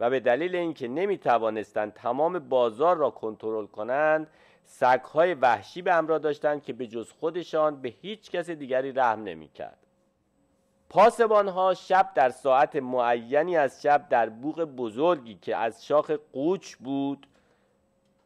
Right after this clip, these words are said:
با فاصلهٔ معینی می‌دمیدند، بدین معنا که عنقریب سگ‌ها را در بازار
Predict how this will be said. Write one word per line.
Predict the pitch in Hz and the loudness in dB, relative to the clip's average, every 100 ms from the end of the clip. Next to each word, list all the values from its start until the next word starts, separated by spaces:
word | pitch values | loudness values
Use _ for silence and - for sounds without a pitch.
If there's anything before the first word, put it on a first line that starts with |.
| _ _ _ _ _ _ | _ _ _ _ _ _
با | 131 131 | 4 4
فاصلهٔ | - 135 131 123 135 131 165 175 | 2 4 4 2 -4 -2 0 0
معینی | 131 127 113 127 123 156 202 | 0 -2 0 -2 0 -2 0
می‌دمیدند، | 208 190 127 101 95 92 85 85 - | -4 0 2 2 -2 -8 -10 -12 -4
بدین | 139 147 180 | -2 -2 0
معنا | 160 127 120 | 0 2 0
که | 110 131 | -4 -8
عنقریب | - 135 139 135 139 175 220 | -2 -2 0 2 2 0 -6
سگ‌ها | - 165 147 - 147 180 | -2 2 2 2 2 4
را | 190 190 185 | 6 6 6
در | 156 139 | 6 4
بازار | 127 131 123 123 156 170 175 | 4 2 2 4 6 6 4